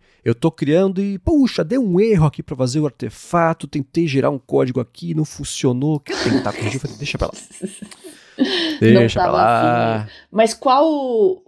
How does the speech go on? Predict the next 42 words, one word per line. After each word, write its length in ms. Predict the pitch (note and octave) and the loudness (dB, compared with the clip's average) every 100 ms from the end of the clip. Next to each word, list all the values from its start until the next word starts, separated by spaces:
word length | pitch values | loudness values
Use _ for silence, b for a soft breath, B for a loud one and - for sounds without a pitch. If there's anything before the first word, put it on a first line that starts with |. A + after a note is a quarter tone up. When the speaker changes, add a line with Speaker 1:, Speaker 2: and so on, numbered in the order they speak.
| - | -8
Speaker 2:
qual 200 | B3 C#4+ | 0 0
modelo 380 | C#4+ G#3+ G#3 G3+ | 0 2 2 2
do 120 | G3 | -4
Claude? 420 | G#3 G#3 F3+ E3+ F3 | -8 -4 -2 -2 -6
Você 240 | - - | -14 -4
tá 100 | A#3 | 0
usando 240 | G#3 G#3+ G3+ | 0 0 -2
o 80 | |
Sonnet 680 | F#3 - A#3+ G#4+ A4+ F#4+ - | -4 -4 -2 -2 -2 -4 0
ou 140 | D#4+ C4 | 0 0
o 180 | G3+ F3+ | 0 2
Opus? 120 | G#3+ | 2
Speaker 1:
Então, 520 | A#3 - B2 F#2 E2+ - - | 2 4 4 4 -2 -10 -6
eu 80 | - | -2
tentei 240 | B2+ G3+ | 0 2
os 120 | A#3 | 0
dois. 500 | G2+ G2+ F2 - - - _ | 2 2 2 -4 -12 -16 _
Quando 160 | - A#3 G3+ | 2 6 4
Speaker 2:
Tá. 60 | |
Speaker 1:
eu 60 | G#2+ | 2
tava 280 | - G#2+ F#2+ | 0 0 0
no 140 | G#2 | 0
gratuito, 520 | G2+ F2 - F3+ - - | -2 0 2 2 0 -4
era 180 | G#2+ G2 | -2 -2
só 220 | - A#2 | -2 -2
o 40 | |
Sonnet. 600 | - G#2+ E2+ A2 - - _ _ _ _ _ | 0 0 -2 -6 -14 -14 _ _ _ _ _
No 140 | D#3+ A3 | 0 2
pago, 460 | - D#3 A#2+ F#2+ | 2 2 2 -2
eu 100 | G#2 | -2
tentei 360 | G#2+ A2 A2 G2+ | -4 -6 -4 0
o 80 | F#2 | 2
Opus, 580 | F2+ - F#3 - - - _ | 2 2 -2 -2 -12 -18 _
não 200 | G#2 G#2 | -2 0
foi. 320 | D3 - - B2 _ _ _ - | 0 0 -2 -6 _ _ _ -10
Eu 80 | |
tentei 200 | G2+ F2+ D3+ | -8 -2 -2
o 40 | |
Sonnet, 680 | - - F#2 D#2+ - - - _ _ - | -2 0 0 0 -6 -12 -16 _ _ -12
Speaker 2:
Tá. 160 | - | -4
Speaker 1:
não 160 | F3+ F#3 | 2 2
foi. 380 | A#2 G#2+ F2+ | 2 0 -2